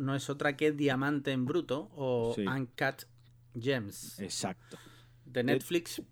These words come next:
Speaker 1: protagonizada por Adam Sandler. Y,
Speaker 2: Correcto.
Speaker 1: ojo, porque tú le dices eso a la mayoría de la gente, te dice, "¡Wow, vaya truño!".
Speaker 2: No, no, no, totalmente de acuerdo. Yo el primero, ¿eh?
Speaker 1: Eh,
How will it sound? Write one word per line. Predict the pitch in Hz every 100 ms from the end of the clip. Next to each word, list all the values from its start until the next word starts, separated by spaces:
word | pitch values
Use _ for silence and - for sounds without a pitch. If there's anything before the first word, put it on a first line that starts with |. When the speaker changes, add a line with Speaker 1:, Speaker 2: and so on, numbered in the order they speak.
| - -
Speaker 1:
protagonizada | 160 160 151 139 127 - 135 139 135
por | - 143 156 -
Adam | 135 139 120
Sandler. | - 104 107 160 - -
Y, | 180
Speaker 2:
Correcto. | 220 185 151
Speaker 1:
ojo, | 143 120 - - - - - - - -
porque | 123 113 123
tú | 156
le | 156
dices | 165 165 156
eso | 156 - 104 - - - - - 113
a |
la | 123
mayoría | 113 117 123 139
de |
la | 139
gente, | 160 156
te | 143
dice, | 123 156
"¡Wow, | 202 247 214 143 139
vaya | 127 131 123
truño!". | 143 143 120 107 -
Speaker 2:
No, | 131
no, | 143 165
no, | 151 143
totalmente | 101 117 117 117
de | 117
acuerdo. | 104 98 95
Yo | 117
el |
primero, | 123 127 107 82
¿eh? | 135 - - - - - - - - - - - - - -
Speaker 1:
Eh, | 107